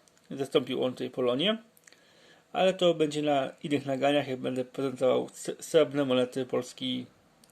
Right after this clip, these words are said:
międzywojennej. I zostając jednak ba-, dalej przy temacie monety, ówczesne rozporządzenia wprowadziły, y, stopę siedem-, siedemset pięćdziesiąt. To znaczy siedemdziesiąt pięć procent monety to jest srebro,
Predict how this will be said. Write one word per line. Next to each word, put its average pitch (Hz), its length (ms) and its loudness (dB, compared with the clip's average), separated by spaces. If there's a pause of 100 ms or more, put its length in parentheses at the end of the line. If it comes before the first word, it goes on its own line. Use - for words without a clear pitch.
(100)
międzywojennej. 131 760 -6 (2250)
I 202 80 -6
zostając 185 340 -2
jednak 170 460 -6
ba-, 160 340 2
dalej 135 340 4
przy 135 200 -10
temacie 135 380 -4
monety, 180 460 -2 (640)
ówczesne 196 400 -2
rozporządzenia 170 800 0 (640)
wprowadziły, 175 720 2 (300)
y, 139 160 -2
stopę 175 500 4
siedem-, 175 400 0
siedemset 180 420 -2
pięćdziesiąt. 139 600 -4
To 156 100 -6
znaczy 160 400 -2 (440)
siedemdziesiąt 180 520 -2
pięć 180 180 -4
procent 170 560 0 (240)
monety 170 420 0
to 139 100 -2
jest 123 200 -4
srebro, 196 580 2